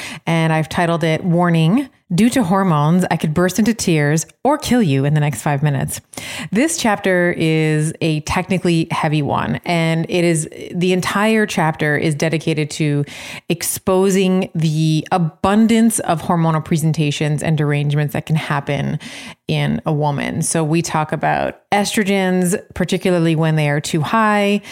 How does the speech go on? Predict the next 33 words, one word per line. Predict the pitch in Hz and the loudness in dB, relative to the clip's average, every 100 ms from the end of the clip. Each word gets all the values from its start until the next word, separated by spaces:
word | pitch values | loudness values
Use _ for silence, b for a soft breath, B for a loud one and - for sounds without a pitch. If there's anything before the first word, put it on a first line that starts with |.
| B B - | B B -4
uh, | 156 151 151 147 | 0 2 2 0
what's | 143 160 - | -2 -4 -2
also | - 156 170 | -2 0 2
known | 160 156 | 2 2
as | 151 147 - | 2 0 0
estrogen | 156 170 156 151 | -2 0 0 2
dominance | 185 214 214 202 202 202 | 2 4 4 2 0 0
in | 170 | 2
the | 156 | 2
luteal | 147 156 - 151 143 | 2 0 0 0 0
phase. | - 170 165 165 160 - _ - | 0 2 2 2 -2 -8 _ -6
Testosterones, | - 156 - 196 214 226 208 196 190 190 180 - | -2 -2 0 0 2 0 2 2 2 0 0 -2
we | 160 160 | 0 0
talk | 160 151 | 0 -2
about | 147 147 | -2 -2
when | 147 147 | 0 0
testosterones | 143 151 165 156 - 151 | 0 -2 0 -2 0 -2
are | 147 | -2
too | 147 143 | -2 -2
high | 196 208 208 | 0 2 2
and | 208 160 156 | 2 0 0
too | 175 | 0
low, | 170 160 151 151 147 B B B B B - | 2 2 2 2 0 B B B B B -2
and | 160 151 147 151 - | 0 2 0 -2 -4
progesterone. | 175 156 151 143 - 60 160 156 | -4 0 -2 -2 -2 -2 -2 -2
And | 175 170 | 0 0
I | |
actually | 175 247 - 262 | 0 0 0 -2
specifically | - 208 - 214 220 220 220 | 0 -2 0 0 0 2 2
have | 185 185 156 | 2 0 0
left | 151 - | 0 0
out | 151 139 139 B B B - | 0 0 -2 B B B -2
when | 170 | -2